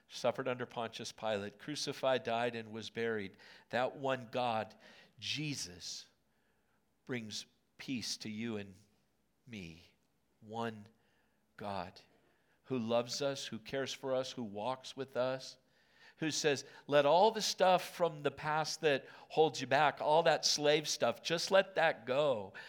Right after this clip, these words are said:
I've got something bigger and grander for you in your life. Trust me, follow after me, walk with me,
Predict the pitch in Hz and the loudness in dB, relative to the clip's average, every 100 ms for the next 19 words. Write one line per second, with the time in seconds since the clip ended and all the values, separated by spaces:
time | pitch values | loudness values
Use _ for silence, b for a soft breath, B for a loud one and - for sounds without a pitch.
0 | B - 120 143 139 - 170 - 160 135 | B -6 4 4 4 2 0 0 -2 0
1 | 143 151 - 127 107 117 135 151 135 143 | 2 0 -2 -4 -2 0 0 -2 -6 -4
2 | 139 131 127 B B B 139 127 123 123 | -2 -2 -6 B B B -6 -2 -2 2
3 | 123 117 - B B - 190 190 185 180 | 4 2 -4 B B 0 2 2 -4 -6
4 | 151 - - 160 156 151 147 - 143 135 | -8 -10 2 4 6 6 4 2 -8 -6
5 | 127 110 B B B 120 120 - 123 131 | -6 -8 B B B 0 0 -2 -10 -8
6 | 110 95 | -8 -10